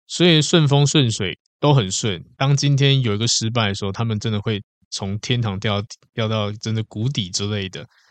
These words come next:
但是你失败过了，你就会知道说，“哦，原来这件事情是不好的，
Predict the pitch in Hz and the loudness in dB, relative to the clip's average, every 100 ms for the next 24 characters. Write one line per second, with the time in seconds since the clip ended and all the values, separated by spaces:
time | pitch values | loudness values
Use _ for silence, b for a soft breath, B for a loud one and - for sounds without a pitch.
0 | _ 180 208 147 - - 135 143 117 113 | _ 4 6 4 2 0 2 2 0 0
1 | 120 98 90 120 123 117 110 104 110 143 | -2 -2 -4 -4 -4 -2 -2 -4 -4 0
2 | 135 95 - _ _ - 113 139 151 110 | 0 0 -8 _ _ -4 0 2 2 2
3 | 101 101 147 135 131 131 110 101 107 107 | 0 -2 0 2 2 0 -2 -2 -4 -4
4 | 98 69 - 62 | -4 -8 -12 -18